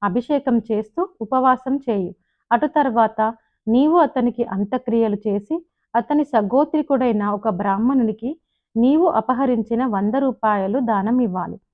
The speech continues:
అలా చేస్తే నీకు కలిగిన సంతానం నిలుస్తుంది. అప్పుడు నీ దోషాలు తొలగి, శ్రీగురుని అనుగ్రహం వలన పూర్ణాయుర్ధాయం గల కొడుకులు కలుగుతారు.' ఆ మాటలు విని శాంతాదేవి దీనంగా, 'అయ్యా,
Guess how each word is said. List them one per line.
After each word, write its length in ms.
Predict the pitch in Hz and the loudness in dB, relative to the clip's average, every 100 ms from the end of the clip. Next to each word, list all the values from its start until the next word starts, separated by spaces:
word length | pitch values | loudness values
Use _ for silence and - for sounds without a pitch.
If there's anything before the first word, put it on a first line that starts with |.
| _ _ - | _ _ -4
అలా 220 | 214 233 240 | 2 2 2
చేస్తే 480 | 226 220 - 202 220 _ _ 208 | -2 -2 -4 -4 -4 _ _ 0
నీకు 300 | 240 302 349 | 2 2 -2
కలిగిన 460 | 339 262 254 277 | 0 0 2 0
సంతానం 600 | 277 202 202 233 214 240 | 0 -4 0 0 0 0
నిలుస్తుంది. 680 | 262 202 233 - 208 185 175 - _ _ 247 | -2 -2 -4 -4 -2 -2 -4 -14 _ _ -2
అప్పుడు 220 | 247 311 | 2 2
నీ 160 | 294 | 4
దోషాలు 500 | 233 226 226 269 254 | 4 2 0 0 -2
తొలగి, 500 | 226 208 214 247 415 _ _ _ | -2 -2 -2 -2 -6 _ _ _
శ్రీగురుని 680 | _ 262 302 277 339 330 339 | _ 0 2 2 2 2 0
అనుగ్రహం 560 | 208 226 208 226 240 | -2 -2 0 0 0
వలన 460 | 214 202 202 208 202 _ _ _ 277 | 0 0 -2 -4 -6 _ _ _ 0
పూర్ణాయుర్ధాయం 1080 | 285 320 320 330 302 226 226 254 254 240 214 | 4 4 4 2 2 0 0 2 2 2 2
గల 120 | 233 | -2
కొడుకులు 440 | - 214 220 269 | -2 -2 0 -2
కలుగుతారు.' 680 | 277 214 190 - 202 175 - _ _ _ _ _ _ _ 277 | 0 -2 -2 -2 -2 -2 -8 _ _ _ _ _ _ _ 2
ఆ 120 | 277 | 4
మాటలు 480 | 254 220 240 294 294 | 6 4 2 2 2
విని 220 | 285 277 | 2 0
శాంతాదేవి 800 | 247 196 208 240 226 233 233 226 | -2 -2 0 2 4 4 2 0
దీనంగా, 580 | 190 196 202 214 240 339 _ _ - | 0 0 -2 0 -2 -4 _ _ -2
'అయ్యా, 360 | 214 214 220 | 2 4 2